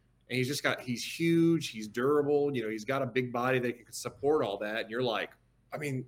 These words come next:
we, we, we just gotta get him in the zone and get him consistent. Um, and plus he can start, he can relieve. And I think that if he was healthy,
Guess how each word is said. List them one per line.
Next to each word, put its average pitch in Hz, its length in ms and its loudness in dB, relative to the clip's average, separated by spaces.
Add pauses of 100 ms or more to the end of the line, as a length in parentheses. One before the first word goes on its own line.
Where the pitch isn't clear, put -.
(160)
we, 165 300 -4
we, 185 200 -6
we 196 140 -2
just 247 160 -2
gotta 139 180 2
get 156 200 0
him 143 80 4
in 135 100 2
the 113 80 -4
zone 151 420 0
and 120 120 -2
get 143 100 2
him 139 100 0
consistent. 165 640 -2 (520)
Um, 127 400 2 (520)
and 165 140 4
plus 220 480 4
he 175 160 -2
can 156 340 -2
start, 160 600 2
he 139 120 -2
can 123 200 -4
relieve. 135 840 2 (480)
And 123 120 2
I 117 100 4
think 185 460 4
that 123 340 2
if 120 140 -2
he 156 120 0
was 127 220 0
healthy, 110 640 0